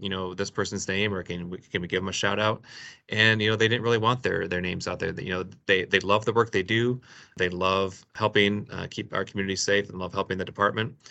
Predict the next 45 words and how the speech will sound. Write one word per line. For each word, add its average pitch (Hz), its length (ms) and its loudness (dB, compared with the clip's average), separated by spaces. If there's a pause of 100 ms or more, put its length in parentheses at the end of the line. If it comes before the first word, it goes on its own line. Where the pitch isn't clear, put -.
(200)
but 101 100 -4
they - 100 6
don't 113 140 0
really 113 300 2
seek - 360 0
a 104 40 6
lot, 98 220 2
out, - 480 2
out 107 120 6
a 107 40 2
lot 104 160 2
of 92 80 -6
kudos. 90 500 -2
Um, 95 260 0
but, 95 300 4
uh, 95 140 -4
Brent 104 200 0
Travelby 107 540 2 (760)
and 113 120 2
his 113 180 2
team 110 320 0
there 101 300 4 (340)
do 110 160 2
just 107 240 4
an 101 100 -2
outstanding 92 540 0
job. 92 380 -2 (340)
And 95 240 4
I 92 140 2
didn't 98 160 -2
want 95 220 -4
to 92 100 -8
let, 92 320 -4
uh, 90 180 -4
this 95 160 -2
season 98 240 -2
go 92 120 -4
by 92 220 -2
without, 92 600 -2
uh, 95 140 -4
giving 95 220 2
my 98 200 4
thanks 95 340 -2
to - 100 -10
them, 95 380 2